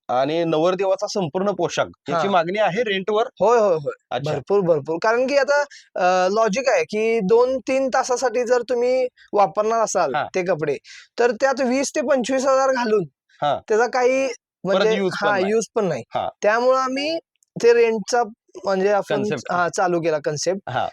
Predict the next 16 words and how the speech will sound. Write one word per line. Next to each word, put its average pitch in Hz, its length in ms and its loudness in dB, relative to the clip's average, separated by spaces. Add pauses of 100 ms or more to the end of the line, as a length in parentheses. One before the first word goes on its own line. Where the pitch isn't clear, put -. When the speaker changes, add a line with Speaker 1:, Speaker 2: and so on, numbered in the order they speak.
(120)
Speaker 2:
तर, 214 180 4
अ, 233 280 4
भरपूर 220 400 -2
प्रमाणात 269 380 0
आम्हा-, 262 360 -2 (120)
आम्हाला 226 440 2 (280)
कस्टमरचा 233 720 2 (120)
चांगला, 214 460 2
म्हणजे, 214 360 0
Speaker 1:
रिस्पॉन्स 135 420 -4
आहे. - 60 2
Speaker 2:
रिस्पॉन्स 202 440 -2
पण 226 140 -2
मिळाला. 180 360 0 (200)
Speaker 1:
अच्छा. 113 300 -6 (140)
Speaker 2:
आणि 214 720 2